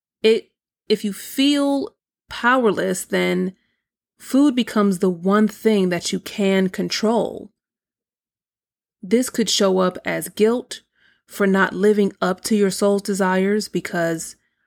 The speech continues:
you feel like you have lost control of your life in some way.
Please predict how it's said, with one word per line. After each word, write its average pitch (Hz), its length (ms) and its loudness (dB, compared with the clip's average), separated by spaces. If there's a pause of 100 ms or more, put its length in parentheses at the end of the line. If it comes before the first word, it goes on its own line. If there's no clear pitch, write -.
(180)
you 190 160 0
feel 202 320 2
like 180 500 -2
you 185 160 0
have 180 140 0
lost 175 240 0
control 185 340 0
of 175 80 0
your 180 100 -2
life 202 600 0 (400)
in 185 160 0
some 180 240 -2
way. 196 400 0